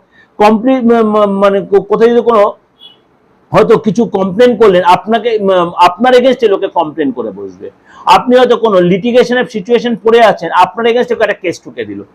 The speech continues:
এই সময়টা কিন্তু এইগুলো একটু মেইনটেইন করে চলবেন। আপনি যদি কোনো গাড়ি থেকে থাকে বা গাড়ি নিয়ে রাস্তায় বেরোন, অবশ্যই রাস্তায় চলাফেরা করবেন খুব সাবধানে।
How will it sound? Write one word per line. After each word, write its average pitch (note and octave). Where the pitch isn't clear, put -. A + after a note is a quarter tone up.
এই A#3
সময়টা A3
কিন্তু A3+
এইগুলো F3+
একটু A3+
মেইনটেইন F3+
করে G3+
চলবেন। C#3
আপনি A3
যদি A3+
কোনো A#3
গাড়ি G3
থেকে G#3
থাকে G3+
বা F3
গাড়ি G3
নিয়ে F#3+
রাস্তায় F3
বেরোন, D#3+
অবশ্যই G#3
রাস্তায় F3
চলাফেরা D#3+
করবেন F#3
খুব F#3
সাবধানে। D#3